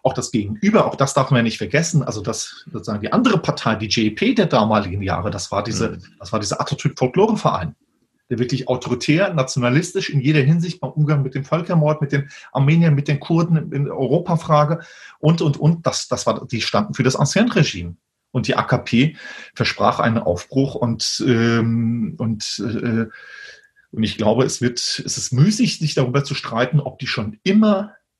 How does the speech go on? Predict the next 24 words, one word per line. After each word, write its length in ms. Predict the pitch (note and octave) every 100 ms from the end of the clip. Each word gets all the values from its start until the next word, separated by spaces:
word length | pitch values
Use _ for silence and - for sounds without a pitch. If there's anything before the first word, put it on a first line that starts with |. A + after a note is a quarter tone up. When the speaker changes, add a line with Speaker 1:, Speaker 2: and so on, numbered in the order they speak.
| _
Speaker 1:
von 160 | B2+ -
Anfang 380 | F#3 G#3 F3+ -
an 180 | D#3+
eine 140 | D3 C3+
versteckte 580 | - - D#3 - - -
Agenda 500 | - C3 G3+ G3+ -
hatten 360 | - - G#3
oder 280 | G#3 C3 B2
damals 440 | - B2 B2+ - G#2+
wirklich 380 | C#3 E3 G#3 -
sich 160 | F3+
zu 80 | -
Demokraten 540 | D#3 D#3 - D3 D#3+
gewandelt 480 | D3 B2 D3 D#3 -
haben. 120 | C#3
Ich 120 | A#2 -
glaube, 320 | B2 D3 B2+
selbst 560 | G2+ C#3+ D3 - G#2
wenn 260 | A#2 G#3 C4
sie 180 | G#3+ E3+
damals 360 | B2+ A2 G#2
eine 120 | A#2+ G#2
versteckte 480 | - - A2 -
Agenda, 300 | D#3 - G#2+